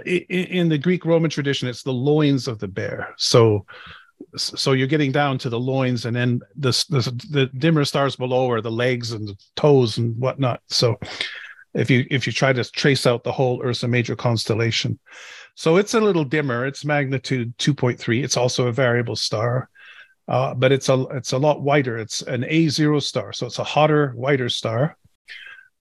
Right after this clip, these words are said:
And I mentioned that they're variable or multiple stars because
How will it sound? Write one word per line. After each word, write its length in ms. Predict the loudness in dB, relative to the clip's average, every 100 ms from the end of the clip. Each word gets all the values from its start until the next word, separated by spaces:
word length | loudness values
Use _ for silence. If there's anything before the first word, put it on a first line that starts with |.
| _ _ -2
And 100 | 2
I 80 | 4
mentioned 540 | 4 2 0 0 2
that 160 | 0 -2
they're 160 | -6 -2
variable 520 | 0 0 0 -2 -4
or 120 | -2
multiple 400 | 0 0 0 -4
stars 480 | -4 2 2 2 0
because 560 | -2 4 6 6 2